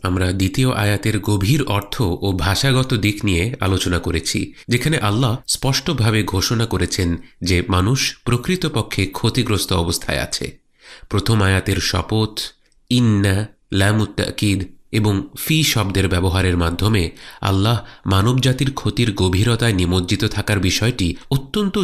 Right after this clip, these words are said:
জোরালোভাবে তুলে ধরেছেন। এই সতর্কবার্তা আমাদের উদাসীন মনোভাব থেকে জাগিয়ে তোলে,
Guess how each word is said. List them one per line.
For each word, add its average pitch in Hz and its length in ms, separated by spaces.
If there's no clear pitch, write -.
জোরালোভাবে 104 720
তুলে 95 280
ধরেছেন। 76 520
এই 156 120
সতর্কবার্তা 190 800
আমাদের 120 300
উদাসীন 123 500
মনোভাব 95 440
থেকে 110 260
জাগিয়ে 90 340
তোলে, 85 380